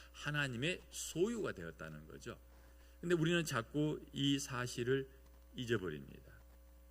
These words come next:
그래서, 어, 야곱이 베델에서 그랬던 것처럼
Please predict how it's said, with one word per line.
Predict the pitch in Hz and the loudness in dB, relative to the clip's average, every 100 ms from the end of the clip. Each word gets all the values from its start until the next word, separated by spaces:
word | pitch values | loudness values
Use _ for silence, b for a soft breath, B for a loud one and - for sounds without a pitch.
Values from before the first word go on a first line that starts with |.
| - - - | -20 -20 -4
그래서, | 117 104 95 123 165 - b b b b | 0 0 0 -2 -4 -16 b b b b
어, | - 71 69 - - - - - - - - - - | -14 -12 -12 -14 -18 -20 -20 -20 -20 -20 -20 -14 -4
야곱이 | 104 113 127 139 135 - - - - - - | -2 4 6 8 6 4 -8 -20 -20 -20 -14
베델에서 | - 104 135 135 127 | -6 6 8 8 4
그랬던 | 113 104 101 87 | 2 0 -2 -4
것처럼 | 80 73 - 117 | -8 -12 -10 -10